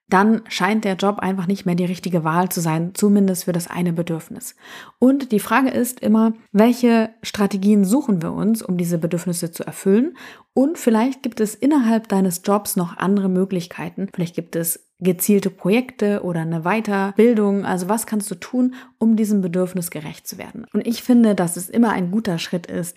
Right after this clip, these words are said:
erstmal intern noch alle Möglichkeiten zu prüfen. Nicht nur, weil es oftmals gute Optionen gibt,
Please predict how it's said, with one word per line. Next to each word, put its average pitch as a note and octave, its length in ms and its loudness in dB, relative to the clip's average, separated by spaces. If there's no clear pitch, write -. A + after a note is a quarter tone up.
erstmal F3+ 640 -2
intern A#3 680 2
noch F3+ 240 -2
alle E3+ 200 2
Möglichkeiten F3 680 0
zu - 180 -10
prüfen. B3+ 560 2
Nicht B3+ 280 2
nur, G#3+ 200 4
weil F#3 200 4
es F3 280 -2
oftmals F#3+ 680 -2
gute B3 300 2
Optionen G3 560 0
gibt, - 400 -2